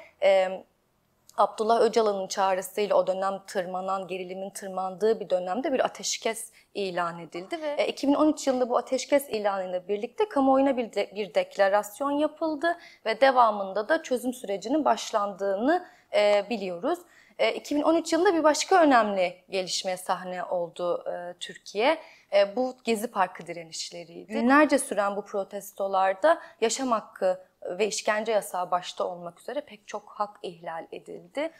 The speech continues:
Bu dönemdeki bir diğer önemli gelişme de, e, Suriye'de yaşanan savaştı. E, Arap Baharı'nın, e, etkisiyle devam eden ve Suriye'deki rejimin, ıı, sonlanması, rejimin ortadan kalkmasına sebep olan bir iç savaşta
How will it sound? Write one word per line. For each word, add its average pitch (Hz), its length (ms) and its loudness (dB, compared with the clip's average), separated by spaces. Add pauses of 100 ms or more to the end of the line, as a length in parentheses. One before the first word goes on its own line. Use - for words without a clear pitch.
(140)
Bu 254 100 2
dönemdeki 285 580 4
bir 302 140 -6
diğer 269 220 4
önemli 190 500 -2
gelişme 180 600 -12
de, 403 160 0 (460)
e, 202 320 0
Suriye'de 220 800 2
yaşanan 226 460 0
savaştı. 214 800 0 (320)
E, 190 200 8
Arap 233 340 6
Baharı'nın, 208 920 0
e, 180 320 -4
etkisiyle - 840 -6
devam 190 400 0
eden 220 340 0
ve 196 60 -6
Suriye'deki 196 760 -8
rejimin, 196 560 -6 (360)
ıı, 185 320 -10
sonlanması, 190 760 -4
rejimin 190 420 -6
ortadan 202 400 -2
kalkmasına 196 600 -6
sebep 180 400 -4
olan 185 320 -6
bir 190 80 -8
iç 226 220 -10
savaşta 185 680 -2